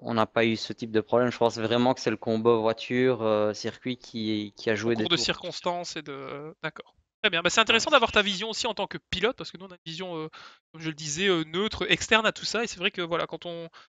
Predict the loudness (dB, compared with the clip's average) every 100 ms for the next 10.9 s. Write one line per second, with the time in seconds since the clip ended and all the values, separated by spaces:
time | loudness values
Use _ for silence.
0 | _ _ -10 -8 0 6 6 6 2 2
1 | 0 2 2 -2 -8 -8 -8 -6 -6 -4
2 | -8 -6 -6 -2 -4 -4 -18 -20 _ _
3 | 0 0 -2 -4 -4 -4 -6 -6 -6 -4
4 | -4 -4 -4 -2 -2 -4 -6 -16 -20 _
5 | _ _ -14 -12 -10 -6 2 2 2 -4
6 | 8 8 8 0 -4 -4 -6 -6 -8 -2
7 | 0 0 -2 -6 -4 -4 -4 -6 -10 -8
8 | -8 -8 -10 -10 -14 -12 -12 -4 -4 -2
9 | -2 -2 -4 -8 -4 0 0 0 0 0
10 | -2 -2 -4 -4 -6 -2 -2 -4